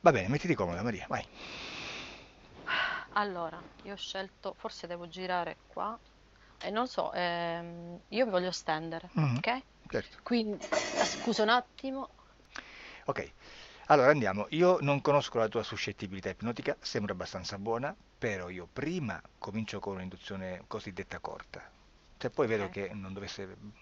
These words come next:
Speaker 1: mm, essere sufficiente, continuo con una un po' più lunga. Allora, io adesso conto solamente da dieci a uno.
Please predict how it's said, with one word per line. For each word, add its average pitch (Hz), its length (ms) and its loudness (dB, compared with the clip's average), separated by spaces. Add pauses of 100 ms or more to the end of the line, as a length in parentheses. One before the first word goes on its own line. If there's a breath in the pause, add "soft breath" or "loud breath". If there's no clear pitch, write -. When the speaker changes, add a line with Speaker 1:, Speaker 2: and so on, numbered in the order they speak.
(120)
Speaker 1:
mm, 98 280 -12
essere 98 260 -6
sufficiente, 98 680 -10 (440)
continuo 110 380 -2
con 104 140 -4
una 92 80 -6
un 87 60 -8
po' 92 120 -12
più 87 140 -12
lunga. 76 320 -16 (1160 loud breath)
Allora, 117 200 6
io 175 120 10
adesso 123 400 2 (160)
conto 104 600 2
solamente 123 1400 -2 (220)
da 101 240 2
dieci 135 680 -4 (100)
a 107 140 -2
uno. 80 480 -10